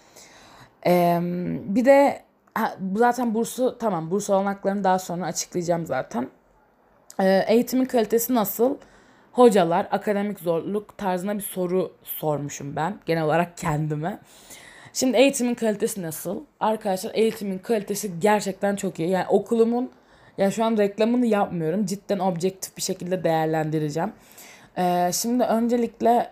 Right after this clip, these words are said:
hocalar bence, yani benim bölümümde gördüğüm kadarıyla hocalar gerçekten çok iyi. Yani, e, nasıl diyeyim, ben ilk dersime girdiğimde hocaya hayranlıkla bakmıştım.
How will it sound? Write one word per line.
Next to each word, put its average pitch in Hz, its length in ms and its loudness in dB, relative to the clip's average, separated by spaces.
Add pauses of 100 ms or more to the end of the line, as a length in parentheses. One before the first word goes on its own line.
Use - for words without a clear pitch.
hocalar 214 640 4 (280)
bence, 202 440 2
yani 175 240 -2
benim 233 280 2
bölümümde 220 440 2
gördüğüm 190 480 2
kadarıyla 180 420 -2
hocalar 196 320 -2
gerçekten 190 600 -4
çok 185 340 -10
iyi. 143 160 -10 (720)
Yani, 202 580 2 (1160)
e, 180 320 -4
nasıl 220 260 -2
diyeyim, 226 240 0
ben 208 160 2
ilk 214 320 -6
dersime 196 400 0
girdiğimde 190 800 0
hocaya 185 480 0
hayranlıkla 175 600 0
bakmıştım. 147 640 -8